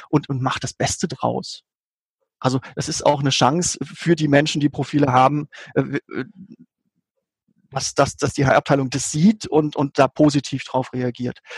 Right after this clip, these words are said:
Äh, Reisende soll man nicht aufhalten. Also auch eine H-R-Abteilung wird sagen, wenn uns der Mitarbeiter wichtig ist, dann be-, bemühen wir uns um diesen Mitarbeiter. Aber wenn er uns verlassen möchte, dann, dann, dann lassen wir ihn halt auch ziehen. Ähm, manchmal kommen die Leute ja auch wieder wie Zombies.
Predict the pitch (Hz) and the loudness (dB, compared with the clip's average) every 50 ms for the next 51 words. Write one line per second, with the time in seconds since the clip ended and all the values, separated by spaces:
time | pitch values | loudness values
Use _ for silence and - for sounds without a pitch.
0 | - - - - 135 131 135 123 - 92 - - _ _ _ _ _ _ _ - | -16 -4 0 4 6 6 6 4 2 -2 -10 -14 _ _ _ _ _ _ _ -4
1 | - 98 139 170 175 139 131 139 135 139 127 127 120 - - 156 - - - 117 | -2 0 2 4 4 4 4 4 4 4 2 2 2 2 2 2 2 0 -6 -8
2 | 127 - - - - - - - - - 120 - - 131 120 117 110 127 139 - | -8 -8 -12 -16 -14 -14 -12 -8 -6 -6 -4 -4 -2 -2 -2 -2 -2 -4 -4 -2
3 | - 135 135 135 131 127 123 120 127 131 - - 131 123 127 127 131 127 127 120 | 0 0 0 0 -2 -4 -6 -6 -6 -6 -4 0 2 2 2 2 0 -4 -6 -8
4 | - - 120 - 127 131 131 131 - 135 135 - - 131 131 139 139 131 127 127 | -10 -12 -14 -14 -4 -4 -2 -2 -2 -4 -6 -2 -2 0 0 2 2 4 4 4
5 | 120 120 131 131 143 143 - 160 - - - 156 - - 139 127 139 135 - 147 | 4 2 4 4 2 2 2 0 2 4 2 2 2 2 0 0 0 -2 -6 -6
6 | 143 143 135 147 - - - - _ - - - - _ _ _ - 139 139 151 | -4 -4 -4 -4 -6 -10 -20 -20 _ -16 -16 -16 -18 _ _ _ 0 4 6 6
7 | 180 208 196 180 180 190 180 - 165 160 165 160 156 165 170 - 170 151 151 151 | 8 8 8 6 6 4 2 0 0 2 2 4 4 4 4 4 4 4 6 4
8 | 156 160 - 156 151 - - - - - - 139 143 131 139 143 135 135 - - | 4 6 4 2 2 0 -6 -12 -8 -2 2 4 6 6 6 6 6 4 4 0
9 | 123 - - 139 127 120 117 - - 131 123 127 120 - - - 120 120 120 123 | -2 -4 -4 -4 -2 -2 -2 -2 -2 -4 -4 -4 -4 -6 -8 -10 -10 -10 -10 -12
10 | _ _ - 135 131 131 - _ - 131 120 123 127 123 - - 123 127 127 131 | _ _ -18 -16 -16 -16 -18 _ -16 -14 -6 -6 -4 -4 -4 -6 -6 -6 -4 -4
11 | 127 127 120 - 123 120 - - - 175 147 123 117 - - - - - - - | -2 -2 -2 -2 -4 -8 -8 -6 -4 -2 -2 -2 -4 -8 -12 -12 -12 -12 -6 0
12 | - 135 - 107 - - _ - _ _ _ _ - 143 160 156 - 175 160 - | 0 0 0 0 -8 -18 _ -20 _ _ _ _ 2 2 2 4 6 4 4 4
13 | - - 175 170 160 156 156 156 156 160 156 139 127 143 196 220 156 131 131 - | 4 0 4 6 6 8 8 8 8 6 4 4 2 2 4 4 4 4 2 -2
14 | - - 165 208 170 127 107 - - | 2 0 2 2 2 0 -4 -4 -10